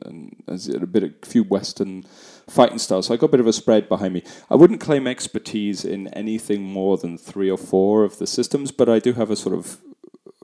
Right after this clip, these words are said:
quite a good understanding of how the other systems, sort of how they work, you know.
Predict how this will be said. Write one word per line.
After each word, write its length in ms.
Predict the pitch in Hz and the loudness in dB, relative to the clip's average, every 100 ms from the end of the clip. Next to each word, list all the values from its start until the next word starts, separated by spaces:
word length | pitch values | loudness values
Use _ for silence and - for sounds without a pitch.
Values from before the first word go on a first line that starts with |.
| - - | -16 -14
quite 260 | - 151 131 | 2 2 4
a 40 | |
good 180 | 113 107 | 0 0
understanding 640 | 98 92 - 95 92 87 | 0 -2 -6 -8 -10 -12
of 140 | 90 | -12
how 260 | - 104 92 | -12 -6 -4
the 100 | 90 | -4
other 160 | 87 87 | -4 -6
systems, 460 | - 90 - 80 | -10 -12 -14 -14
sort 160 | - 80 | -10 -10
of 120 | - | -10
how 60 | 78 | -10
they 80 | |
work, 400 | 80 98 92 - | -6 -2 -2 -4
you 60 | - | -12
know. 120 | 113 | -14